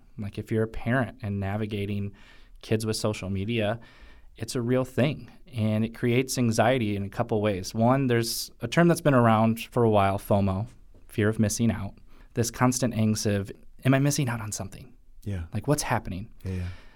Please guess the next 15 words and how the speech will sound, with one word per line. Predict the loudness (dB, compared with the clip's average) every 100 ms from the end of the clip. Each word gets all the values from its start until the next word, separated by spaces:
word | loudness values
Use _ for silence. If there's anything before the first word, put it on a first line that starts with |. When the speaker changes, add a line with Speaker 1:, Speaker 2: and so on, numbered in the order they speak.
| -20 -4
Speaker 1:
And | 2
now | 4 6
there's | 4
a | 6
new | 4 4
term | 2 6 8 8 4 -2 -6 -2
called | 6 6 6 2
foblo, | 4 4 4 2 2 0 -6 -16 -20 -6
which | -6 0
is | 0 0
fear | 2 4 4
of | 2
being | 0 0 0
left | -4 -6 -12
out. | -12 -16